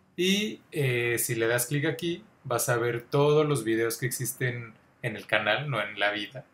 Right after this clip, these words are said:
<laughs> acerca de aceites esenciales y emociones, o si quieres saber acerca de cualquier aceite esencial, puedes dar clic aquí para suscribirte.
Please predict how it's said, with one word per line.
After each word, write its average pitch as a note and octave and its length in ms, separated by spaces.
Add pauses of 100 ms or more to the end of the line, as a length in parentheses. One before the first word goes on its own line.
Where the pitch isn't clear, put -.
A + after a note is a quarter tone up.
(160)
<laughs> - 840
acerca A#2+ 540
de A2+ 160
aceites A#2 480
esenciales A2+ 640
y E3+ 180
emociones, D3 680 (320)
o F#3+ 200
si - 160
quieres C3+ 540
saber A#2+ 420
acerca B2+ 380
de A2+ 100
cualquier A#2 300
aceite A2+ 300
esencial, D3+ 460 (320)
puedes A#2 200
dar A2 160
clic A#2+ 160
aquí A2+ 180
para A2+ 220
suscribirte. G#2 580